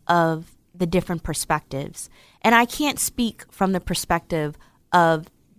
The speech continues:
the accuser because I don't know her. And in not knowing her, it's still not my place to villainize her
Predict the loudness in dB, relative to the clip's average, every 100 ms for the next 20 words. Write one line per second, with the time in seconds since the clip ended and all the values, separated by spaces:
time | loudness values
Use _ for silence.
0 | _ 2 2 0 -4 -4 -4 -6 -8 -6
1 | -4 0 0 0 -2 -4 -6 -12 -14 _
2 | _ _ _ 0 2 2 0 0 2 0
3 | 2 2 2 0 -2 -4 -4 -8 _ _
4 | _ -4 -2 2 4 4 2 0 2 4
5 | 2 0 -6 -2 -2 -2 -2 -2 0 0
6 | 0 -4 -6 -8 -10 -10